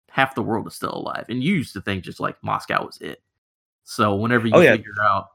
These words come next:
Speaker 1: "Oh, there's, the world is still out there, and this train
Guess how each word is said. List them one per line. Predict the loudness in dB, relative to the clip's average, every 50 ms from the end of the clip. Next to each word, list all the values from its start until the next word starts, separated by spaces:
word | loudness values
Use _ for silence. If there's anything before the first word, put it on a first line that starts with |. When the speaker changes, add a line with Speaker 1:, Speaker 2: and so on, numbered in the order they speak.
| _
Speaker 1:
"Oh, | 6 6 6 6 6
there's, | 4 2 2 2 0 -6 -14 _ _ _ -20 -20 -20 _ _ _ _ _ 2
the | 4 4
world | 6 6 6 6 6 4 4 2
is | 0 -2
still | -4 -4 0 2
out | 2 2 0 0 -4
there, | -8 -8 -8 -8 -10 -8
and | -6 -6 -6
this | -6 -8 -10
train | -8 -6 -4 -4 -2 -4 -4 -6 -8 -10